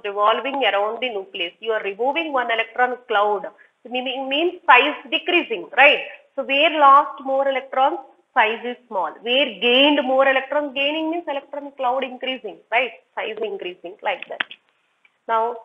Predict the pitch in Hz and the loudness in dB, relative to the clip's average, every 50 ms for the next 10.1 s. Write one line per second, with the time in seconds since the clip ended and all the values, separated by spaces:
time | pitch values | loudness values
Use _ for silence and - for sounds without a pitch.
0 | - - 214 214 254 269 277 269 277 - 262 262 254 247 240 233 214 - - 220 | -18 -18 -12 -8 -6 -6 -6 -8 -12 -12 -4 0 4 4 4 2 0 -4 -4 -6
1 | 214 214 - 233 226 226 220 220 214 208 214 214 - - 226 233 226 233 233 240 | -6 -2 -4 -4 -4 -2 2 2 4 4 2 0 -6 -8 -8 -6 -2 -2 -2 -2
2 | - - 330 370 - - _ _ _ - 226 233 233 233 233 - - - 269 240 | -2 -4 -6 -6 -8 -10 _ _ _ -2 -2 2 2 0 0 0 -10 -10 -2 -2
3 | 262 269 277 262 - 240 233 233 226 247 254 254 - - 233 226 233 220 233 240 | 0 0 0 -4 -4 -4 -4 -2 0 -2 -2 -2 -4 -8 -6 -6 -4 -2 0 2
4 | 233 220 214 220 - - - 262 302 285 - - _ _ - 208 208 208 214 214 | 2 2 2 0 -2 -2 0 0 0 0 -4 -18 _ _ 0 0 2 2 -2 -4
5 | - - 240 226 220 233 240 254 262 254 247 233 214 214 208 208 214 220 220 226 | -4 0 4 6 6 8 8 6 6 4 2 -2 -2 -2 0 2 2 2 2 0
6 | 220 220 220 214 214 214 - 226 220 - 220 202 202 202 196 185 190 185 - _ | -2 -4 -4 -4 -4 -6 -8 -14 -14 -14 -14 -6 -6 -6 -4 -4 -6 -8 -8 _
7 | _ - 214 214 233 285 339 - - - - - 202 202 208 208 - - 214 214 | _ -6 -4 -4 -4 -4 -8 -14 -20 -14 -4 -4 -2 -2 -2 -4 -2 0 2 4
8 | 220 233 254 262 254 247 - 214 202 - 220 220 220 226 226 220 220 - 196 196 | 6 6 6 4 2 0 0 0 2 6 6 4 6 4 2 0 0 0 4 4
9 | 196 196 208 214 214 214 214 - _ _ - 226 220 220 196 - 202 190 190 214 | 4 4 4 2 0 -2 -2 -10 _ _ -8 -6 -6 -6 -6 -4 -2 2 4 4
10 | 285 | 4